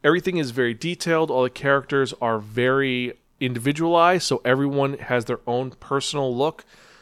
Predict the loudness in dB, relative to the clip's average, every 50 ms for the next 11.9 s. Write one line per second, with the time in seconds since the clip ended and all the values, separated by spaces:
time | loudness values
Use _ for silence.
0 | _ _ -4 0 2 2 2 2 0 -4 -6 -10 -8 -4 0 0 0 0 -2 -4
1 | -8 -8 -10 -14 -20 -20 -20 -20 -20 -20 _ _ -2 0 4 4 4 4 4 0
2 | -2 -6 -6 -8 -10 -10 -8 -8 -6 -4 -2 -2 -2 -2 -4 -6 -8 -8 -10 -8
3 | -4 -2 -2 0 0 0 0 0 -2 -4 -2 0 0 0 0 -2 -8 -10 _ _
4 | -6 -2 -2 0 0 0 0 -2 -4 -6 -8 -10 -12 -12 -14 -16 _ _ _ _
5 | _ _ _ _ _ -12 -6 0 2 2 4 4 2 0 -2 -4 -4 -4 -2 -4
6 | -4 -4 -6 -6 -8 -8 -10 -10 -8 -8 -8 -6 -6 -6 -6 -4 -2 -2 0 -2
7 | -2 -4 -6 -6 -6 -6 -8 -10 -14 -12 -8 -6 -4 -4 -4 -4 -2 -2 0 0
8 | 0 0 -2 -4 -8 -6 -6 -6 -6 -6 -6 -8 -10 -10 -8 -6 -6 -4 -4 -6
9 | -6 -2 0 0 0 0 -2 -6 -10 -8 -8 -8 -6 -4 -4 -4 -4 -6 -8 -12
10 | _ _ _ _ _ _ _ _ _ _ _ _ _ _ _ _ _ -6 -2 -2
11 | -2 0 0 0 0 0 0 -2 0 0 0 0 -2 -4 -6 -12 -20